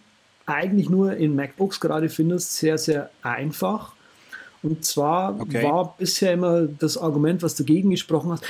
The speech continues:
Speaker 1: „Ja, aber das Rendering, das dauert doch so lange.“ Quatsch. Final Cut hat ja dieses Background-Rendering und darauf
Speaker 2: Mhm.
Speaker 1: kannst du aufbauen, dass du einfach sagst, „Okay, ich rendere da was raus, wä-, raus.“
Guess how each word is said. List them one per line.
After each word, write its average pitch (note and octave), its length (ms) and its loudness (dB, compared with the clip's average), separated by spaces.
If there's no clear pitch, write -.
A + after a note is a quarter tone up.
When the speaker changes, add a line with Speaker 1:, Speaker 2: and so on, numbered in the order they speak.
Speaker 1:
„Ja, D3+ 80 0
aber F#3 140 2
das F#3 200 0
Rendering, G3 1000 6
das D#3 200 -2
dauert F#3 420 -2
doch - 120 -6
so - 240 4
lange.“ F#3 880 2
Quatsch. - 480 -4
Final G3 400 0
Cut G3+ 400 -2
hat E3+ 160 0
ja F3 60 2
dieses D3+ 340 0
Background-Rendering F3+ 1160 2
und D3 240 0
darauf F3 560 0
Speaker 2:
Mhm. C3 240 -4
Speaker 1:
kannst E3 340 -2
du D#3 200 0
aufbauen, A3 800 -2
dass C3 140 -6
du D#3 80 0
einfach C#3+ 180 -2
sagst, D3+ 280 -4
„Okay, D3+ 220 2
ich C#3+ 180 -2
rendere E3+ 240 4
da D#3 160 2
was D#3 220 0
raus, E3+ 340 -2
wä-, D#3+ 320 2
raus.“ F3 380 0